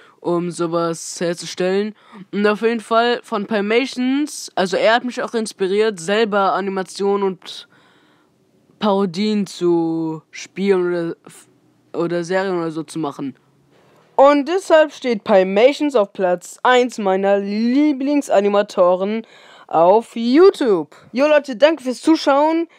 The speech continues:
Und schreibt mir bitte auch mal eure Liste in die Kommentare und schreibt mir auch mal, was ihr von meiner Liste haltet. Auf jeden Fall. Und auch vielen Dank an das ganze,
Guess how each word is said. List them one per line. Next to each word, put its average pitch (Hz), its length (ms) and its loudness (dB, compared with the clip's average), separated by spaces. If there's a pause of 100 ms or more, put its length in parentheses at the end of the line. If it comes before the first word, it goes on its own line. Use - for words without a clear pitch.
(520)
Und 240 640 2
schreibt 277 320 0
mir 233 360 2
bitte 302 280 2
auch 240 100 2
mal 220 320 0
eure 302 300 4
Liste 240 600 0 (300)
in 220 80 2
die 226 100 2
Kommentare 226 680 0
und 269 340 0
schreibt 277 220 -2
mir 247 100 -2
auch 247 60 -4
mal, 247 180 2
was 247 160 0
ihr 262 60 -10
von 277 160 -2
meiner 320 280 2
Liste 196 280 -4
haltet. 160 480 -4 (560)
Auf 196 160 -2
jeden 240 220 2
Fall. 226 500 0 (1040)
Und 214 420 2
auch 208 360 4 (180)
vielen 294 400 2
Dank 302 480 0
an 214 400 -2
das 208 220 -4
ganze, 214 800 0